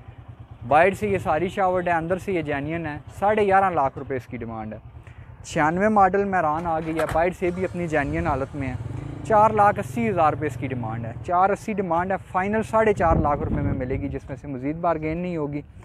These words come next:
बयासी model डब्बा आ गया, बयासी model stock डब्बा आ गया, चैमर इंजन इसका हुआ हुआ है, Mechanical बहुत अच्छा है, Body में आप देखें माशाल्लाह खूबसूरत है। मालिक इसके तीन लाख रुपये final पे हैं, लेकिन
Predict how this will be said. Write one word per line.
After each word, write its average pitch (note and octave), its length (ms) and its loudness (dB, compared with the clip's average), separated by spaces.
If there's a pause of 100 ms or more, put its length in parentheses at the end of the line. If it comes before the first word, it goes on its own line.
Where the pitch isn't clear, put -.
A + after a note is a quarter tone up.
(560)
बयासी D3+ 420 2
model G#3 300 4
डब्बा E3 300 2
आ D#3+ 140 4
गया, D3+ 200 -4 (2250)
बयासी C#3+ 420 0
model F3+ 320 2
stock F#3 360 -2
डब्बा E3+ 320 6
आ D#3+ 120 4
गया, D#3+ 200 0
चैमर F3 440 -2
इंजन F3+ 260 0
इसका F3 260 -2
हुआ C#3 240 2
हुआ D3+ 100 6
है, D3 60 2
Mechanical E3+ 580 -2
बहुत D#3+ 240 -2
अच्छा D#3+ 200 -8
है, D3+ 60 -2
Body C3 280 -2
में G3 140 -4
आप F#3 140 0
देखें E3+ 280 -6
माशाल्लाह D3 380 -4
खूबसूरत B2+ 480 -6
है। A#2+ 100 -10 (680)
मालिक E3+ 380 4
इसके G#3 260 -2
तीन G#3+ 260 -4
लाख E3 220 4
रुपये D#3 240 -4
final C3+ 340 -4
पे C3+ 120 -8
हैं, B2 100 -6
लेकिन E3+ 460 -2